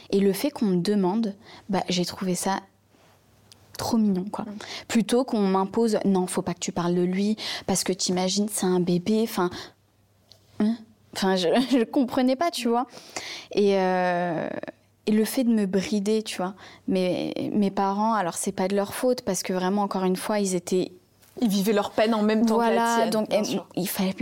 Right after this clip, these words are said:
Speaker 1: fallait pas trop parler de ça, tu vois.
Speaker 2: Mm.
Speaker 1: Fallait pas trop parler de ça, et moi, ça m'attristait de fou, parce que je voulais parler de mon fils. Et puis, j'avais besoin de parler. Toute la peine et la, la tristesse que j'avais à l'intérieur de moi, j'avais besoin de la faire sortir.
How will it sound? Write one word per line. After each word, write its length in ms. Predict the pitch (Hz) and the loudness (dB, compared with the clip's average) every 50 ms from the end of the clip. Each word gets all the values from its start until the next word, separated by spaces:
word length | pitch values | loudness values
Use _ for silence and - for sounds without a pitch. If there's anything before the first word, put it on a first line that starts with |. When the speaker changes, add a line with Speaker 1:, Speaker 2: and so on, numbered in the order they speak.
| - - | -6 -6
Speaker 1:
fallait 240 | - - 175 175 175 | -4 -2 -2 -2 -2
pas 140 | - 180 180 | -2 -4 -4
trop 180 | - - - 190 | -4 -4 -6 -6
parler 300 | - 175 180 170 165 165 | -4 -4 -2 -2 -2 -2
de 80 | - - | -4 -4
ça, 160 | - - 190 175 | -4 -4 -4 -6
tu 160 | - - - - | -6 -8 -6 -6
vois. 160 | 170 175 175 - _ - | -6 -6 -6 -8 _ -4
Speaker 2:
Mm. 140 | 220 196 196 202 208 - | -4 -4 -4 -4 -8 -12
Speaker 1:
Fallait 300 | - - 190 175 170 165 | -8 -4 -2 0 0 -2
pas 140 | 160 - 165 | -2 -2 -4
trop 180 | - - - 190 | -4 -4 -6 -6
parler 280 | - 175 175 175 175 175 | -4 -2 0 0 0 0
de 60 | - | -2
ça, 80 | - 208 | -2 0
et 40 | 202 | 0
moi, 140 | 190 190 190 | 0 0 0
ça 120 | - 180 | -2 -2
m'attristait 460 | 180 180 - - 190 185 - - 190 | -2 -2 -2 -4 -4 -4 -2 -2 -2
de 100 | 175 165 | -2 -2
fou, 220 | 202 - - 247 240 | -4 -6 -6 -6 -4
parce 140 | - - | -4 -6
que 100 | - - 196 | -6 -6 -4
je 80 | 190 | -4
voulais 200 | 180 185 202 214 | -2 0 0 0
parler 260 | 214 - 208 214 202 196 | 0 -2 -2 -2 0 0
de 60 | 196 | 0
mon 120 | 202 220 214 | 0 0 0
fils. 260 | - - - - - - - - - - - | 0 -2 -2 -4 -4 -8 -8 -8 -6 -4 -2
Et 60 | 185 | -2
puis, 160 | - - 202 | 0 0 2
j'avais 260 | 175 180 160 170 175 | 2 2 4 2 2
besoin 320 | 165 180 214 240 302 381 415 | 2 2 2 2 4 4 2
de 60 | 392 | 2
parler. 420 | 339 - 294 262 262 262 269 262 262 - - - - - - - | 0 0 0 2 2 2 2 2 0 -4 -10 -10 -10 -12 -12 -4
Toute 220 | - 277 240 - 247 | 0 0 0 2 2
la 220 | 240 226 214 202 202 - - _ _ - | 2 4 2 2 0 -4 -10 _ _ 0
peine 260 | 381 403 415 381 311 | 2 2 4 4 4
et 80 | 269 226 | 4 4
la, 300 | 208 190 190 190 190 190 190 190 - - - - | 2 2 2 0 0 -2 -2 -4 -8 -10 -6 -2
la 120 | 196 185 | -2 -2
tristesse 600 | 190 - - - 226 - - - 359 392 403 - | -2 -2 -2 0 0 0 -2 -2 -2 -2 -2 0
que 100 | - 262 | 0 0
j'avais 260 | 214 208 202 202 214 226 | 2 2 2 2 2 0
à 60 | 220 | 0
l'intérieur 380 | 196 196 202 208 190 185 185 | 0 -2 -2 -2 -2 -2 0
de 80 | 185 185 | 0 0
moi, 140 | 233 320 339 - - 202 | 0 0 -2 -2 -2 -2
j'avais 340 | 190 - 190 180 185 196 | -2 0 0 0 2 2
besoin 380 | 185 196 196 185 185 233 277 339 | 2 2 2 0 0 0 0 0
de 80 | 381 359 | 0 0
la 80 | 269 | -2
faire 180 | 240 - 226 - | -2 -2 -4 -4
sortir. 460 | - 240 233 - - - 240 233 | -4 -6 -6 -4 -2 -2 -2 -2